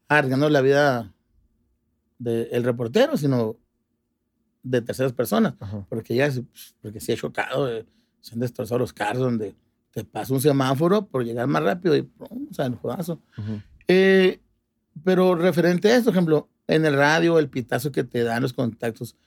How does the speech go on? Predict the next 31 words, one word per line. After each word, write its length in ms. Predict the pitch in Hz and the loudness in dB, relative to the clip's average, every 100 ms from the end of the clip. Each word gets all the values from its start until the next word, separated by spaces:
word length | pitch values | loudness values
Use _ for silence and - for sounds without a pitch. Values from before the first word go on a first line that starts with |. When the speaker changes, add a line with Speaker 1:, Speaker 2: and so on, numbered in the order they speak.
| _ - | _ -6
Speaker 1:
"Oye, 320 | 147 170 160 | 0 2 2
que 60 | |
hay 80 | 151 | 2
un 140 | 156 156 | 2 2
muerto, 520 | 156 143 160 160 156 - | 0 0 0 0 0 0
eh, 220 | 135 131 | 0 0
en 240 | 131 127 | -2 0
la 140 | 120 117 | 0 -4
calle 640 | - 120 131 139 135 131 131 _ _ - | -4 -4 0 0 2 0 -4 _ _ -16
fulana 300 | - 131 151 | -4 -2 0
de 80 | 143 | -2
tal", 220 | 120 123 117 _ _ _ _ _ - | -2 -4 -6 _ _ _ _ _ -2
pues 180 | 139 | 0
lo 160 | 131 123 | 2 -2
que 160 | - 135 | -4 -8
quieres 240 | 135 135 | -6 -4
es 80 | 160 | -4
llegar 240 | 160 165 | -2 -2
primero 260 | 151 156 165 | -2 -6 -6
que 100 | 139 | -8
todos. 440 | - 117 147 139 | -4 0 2 0
¿Para 220 | 117 123 117 | -2 -4 -2
qué? 240 | 165 196 | 0 0
Para... 420 | 180 135 123 117 117 | 0 -2 -2 -2 -6
para... 320 | - 123 127 - _ _ _ _ _ _ | -4 -2 -4 -10 _ _ _ _ _ _
Ahorita 460 | - 175 180 240 254 | 4 4 6 4 4
es 140 | 190 185 | 4 6
mucho 220 | 202 226 | 6 6
la, 160 | 240 - 196 | 4 2 0
la 420 | 156 147 147 151 | 2 4 4 2
competencia 840 | 143 147 156 - 214 240 - 320 | 2 2 2 4 4 4 2 -2